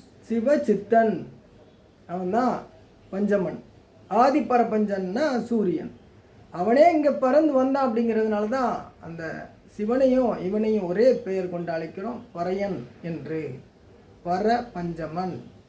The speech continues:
பறையன், பர ஐயன், ஐந்தானவன், ஐந்து நிலைகளானவன் அப்படின்னு சொல்லிட்டு நம்ம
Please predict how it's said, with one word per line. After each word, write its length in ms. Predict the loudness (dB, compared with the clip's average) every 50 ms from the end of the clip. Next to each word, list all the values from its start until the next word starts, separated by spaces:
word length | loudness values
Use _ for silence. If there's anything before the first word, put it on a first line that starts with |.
| _ -20 -20 _ _ -2
பறையன், 480 | 2 2 4 4 4 2 0 -2 -4 -6 -8 -10 -16 -20 -16 -10
பர 320 | -8 -6 -2 0 0 0 -2 -2
ஐயன், 500 | -4 -4 -2 0 2 4 4 4 2 0 -2 -6 -10 -16 -20 -20 -20 _ _ -6
ஐந்தானவன், 840 | -2 0 2 2 2 2 2 0 0 0 -2 -2 -2 -2 0 -2 -2 -4 -8 -12 -20 -20 -20 -20 -20 -14 -6
ஐந்து 460 | -2 2 4 4 4 4 4 4 4 2
நிலைகளானவன் 920 | 2 4 6 6 6 6 6 4 4 2 2 0 -2 -2 -2 -4 -4 -4 -6 -10 -16 -20 -16 -12 -10
அப்படின்னு 320 | -8 -6 -4 -4 -4 -4 -6
சொல்லிட்டு 260 | -6 -6 -4 -2 0
நம்ம 360 | 2 2 2 2 2 0 0